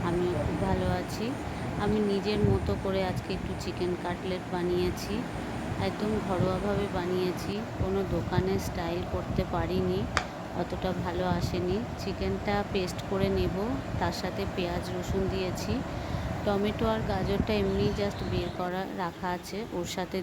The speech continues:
দিইনি। আহ, পেঁয়াজ রসুন পেস্ট করে নিয়েছি,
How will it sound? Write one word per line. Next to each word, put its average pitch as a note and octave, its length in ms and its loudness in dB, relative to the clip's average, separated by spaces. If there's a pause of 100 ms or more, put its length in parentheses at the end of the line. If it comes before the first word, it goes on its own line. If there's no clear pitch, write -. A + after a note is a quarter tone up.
দিইনি। F3 440 2
আহ, - 1400 -6 (100)
পেঁয়াজ G3 380 0
রসুন G#3 340 0
পেস্ট G3+ 200 0 (120)
করে G#3 200 0
নিয়েছি, G#3 560 0